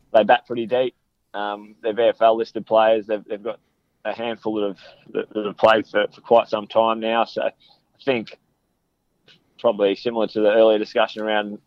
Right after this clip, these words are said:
Geelong, who've had, uh, a, a club that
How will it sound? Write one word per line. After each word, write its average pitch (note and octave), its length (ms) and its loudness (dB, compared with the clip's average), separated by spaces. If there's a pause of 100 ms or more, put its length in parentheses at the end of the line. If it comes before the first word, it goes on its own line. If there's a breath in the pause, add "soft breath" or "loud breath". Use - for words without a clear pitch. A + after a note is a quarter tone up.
Geelong, A#2+ 500 2
who've G#2+ 180 -4
had, G#2+ 360 0 (560)
uh, G2 380 2 (120)
a, - 60 -12 (480)
a A2 100 -20
club B2 440 0
that A2 140 -4